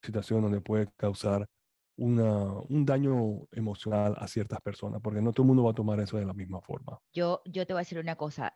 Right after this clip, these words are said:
Speaker 2: eh, para mí todas esas son excusas, la verdad, porque si tú no quieres estar con la persona, déjala y
Speaker 1: Ujú.
Speaker 2: punto. Pero bueno, hay
Speaker 1: Bueno.
Speaker 2: veces,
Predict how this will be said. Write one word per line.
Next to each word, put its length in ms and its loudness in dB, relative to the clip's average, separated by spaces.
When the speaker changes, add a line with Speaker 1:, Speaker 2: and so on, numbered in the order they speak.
Speaker 2:
eh, 300 0
para 200 0
mí 380 -4
todas 260 -2
esas 180 -8
son 160 -8
excusas, 600 -12
la 100 -6
verdad, 320 -6
porque 100 -14
si 120 -14
tú 80 -10
no 100 -6
quieres 140 -4
estar 240 -4
con 120 -2
la 120 0
persona, 580 -2
déjala 460 4
y 20 0
Speaker 1:
Ujú. 80 -8
Speaker 2:
punto. 540 0
Pero 160 4
bueno, 360 -2
hay 140 2
Speaker 1:
Bueno. 80 4
Speaker 2:
veces, 360 -6